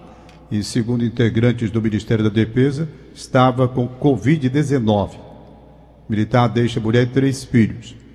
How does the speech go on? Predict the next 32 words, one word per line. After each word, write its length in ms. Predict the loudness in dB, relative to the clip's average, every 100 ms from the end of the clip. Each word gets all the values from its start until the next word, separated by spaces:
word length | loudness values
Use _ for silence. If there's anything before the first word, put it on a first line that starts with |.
| -20 -18 -4
O 80 | -2
Exército 680 | 0 2 2 0 -2 0
não 160 | 0 0
divulgou 540 | 0 0 2 4 4
a 60 | 2
causa 320 | 0 -2 0
da 140 | 0 0
morte. 480 | 0 0 -2 -6 -18 -20 -20 -20 -10 -2
Em 100 | 2
nota, 300 | 2 2 0
disse 220 | 0 0
apenas 520 | 0 2 4 2 -2
que 440 | -2 2 4 2 -2 -12 -20 -12
a 80 | -8
Secretaria-Geral 920 | -2 0 2 0 2 2 4 4 2
do 100 | 2
Exército 580 | 2 2 0 0 -2 -2
lamenta 520 | 2 4 4 2 2
informar 1040 | 0 0 0 0 2 2 0 -6 -18 -20 -14
o 60 | -4
falecimento 560 | 0 0 2 0 0
do 80 | 0
general 840 | 2 4 4 2 0 -6 -20 -20 -6
e 100 | -4
que 100 | 0
o 80 | 0
corpo 380 | 2 2 4 0
será 260 | 2 2 2
cremado 500 | 2 2 2 2 0
em 60 |
cerimônia 580 | -2 -2 0 2 2 2
restrita 920 | 2 0 -2 -4 0 0 2 2 2